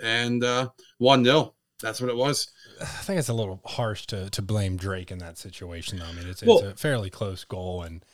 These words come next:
Speaker 2: not a ton of time to react there.
Speaker 1: I don't think I'm blaming Drake. I'm just saying, like, it wasn't that far away from his hand that he,
Speaker 2: Yeah, yeah.
Speaker 1: he, i-, if McVay would have given him a little more pressure, Drake would have had a better shot of,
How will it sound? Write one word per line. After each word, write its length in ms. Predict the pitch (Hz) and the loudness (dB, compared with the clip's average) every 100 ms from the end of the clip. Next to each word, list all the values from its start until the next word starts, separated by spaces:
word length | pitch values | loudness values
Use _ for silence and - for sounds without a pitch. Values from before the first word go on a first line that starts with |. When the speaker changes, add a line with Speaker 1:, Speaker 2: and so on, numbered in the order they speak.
| _ _ - | _ _ -8
Speaker 2:
not 100 | 110 | -8
a 60 | |
ton 240 | 90 - 95 | -6 -6 -6
of 80 | 85 | -8
time 240 | 95 85 | -10 -12
to 100 | 85 | -12
react 380 | 85 85 82 - | -12 -12 -12 -14
there. 260 | 87 87 _ _ _ _ _ _ _ | -14 -16 _ _ _ _ _ _ _
Speaker 1:
I 100 | 208 | 6
don't 120 | 202 | 8
think 140 | 185 165 | 6 6
I'm 160 | 131 | 4
blaming 400 | 113 143 147 127 | 6 6 8 6
Drake. 180 | 123 117 | 4 2
I'm 100 | 123 | 2
just 200 | 120 - | 2 2
saying, 240 | 147 127 | 4 2
like, 160 | 117 - | 0 -2
it 160 | 147 135 | 2 6
wasn't 280 | 120 123 123 | 6 6 2
that 100 | 104 | 2
far 200 | 131 110 | 2 2
away 180 | 110 110 | 0 -4
from 180 | - | -4
his 140 | 104 - | -8 -4
hand 340 | 117 104 104 | -4 -4 -2
that 220 | 107 107 - | -2 -4 -6
he, 80 | |
Speaker 2:
Yeah, 280 | 104 123 127 | 0 2 2
yeah. 100 | 117 | 0
Speaker 1:
he, 640 | 113 127 120 113 110 104 - _ _ _ _ _ - | -4 -2 -2 -2 -6 -8 -12 _ _ _ _ _ 6
i-, 160 | 180 190 | 8 10
if 240 | 175 165 | 6 8
McVay 340 | 160 127 160 | 4 8 8
would 140 | 147 131 | 8 6
have 60 | |
given 180 | 135 139 | 4 4
him 80 | 123 | 2
a 40 | |
little 200 | 117 131 | 4 6
more 100 | 127 | 6
pressure, 420 | 117 131 127 - 113 | 6 4 2 2 -2
Drake 460 | - 127 123 117 | 0 4 4 4
would 80 | 127 | 2
have 80 | 117 | 2
had 140 | 117 | 2
a 20 | |
better 240 | 104 117 110 | 2 0 0
shot 300 | - 113 107 | -2 -2 -2
of, 180 | 101 | -8